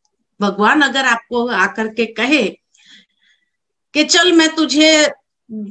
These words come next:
ये दुनिया में तुम बहुत दुख भोग रहा है इसलिए तेरे अगले जन्म में तेरे को जानवर बना दूं, तो क्या कहेगा? बहुत दुखी व्यक्ति, बहुत दुखी व्यक्ति दुख से छूटना चाहता है,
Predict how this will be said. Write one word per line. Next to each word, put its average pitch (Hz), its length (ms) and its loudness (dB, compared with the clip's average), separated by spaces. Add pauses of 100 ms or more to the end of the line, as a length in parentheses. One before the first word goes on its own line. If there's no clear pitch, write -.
(460)
ये 220 280 0
दुनिया 277 480 -2
में 294 200 -2
तुम 269 200 -4
बहुत 214 460 0
दुख 320 240 0
भोग 269 340 2
रहा 285 280 4
है 262 280 0
इसलिए 269 320 -4
तेरे 262 380 -2
अगले 233 500 0
जन्म 240 400 -2
में 254 140 -2
तेरे 233 180 -4
को 240 140 -4
जानवर 214 480 0
बना 208 320 -2
दूं, 214 240 -4
तो 202 200 -12
क्या 233 200 -2
कहेगा? 190 440 -8
बहुत 214 320 0
दुखी 330 380 -2
व्यक्ति, 277 440 -4
बहुत 311 440 -6
दुखी 320 360 -4
व्यक्ति 240 480 -10 (680)
दुख 330 200 -2
से 392 160 0
छूटना 370 540 2
चाहता 302 400 -4
है, 226 260 -8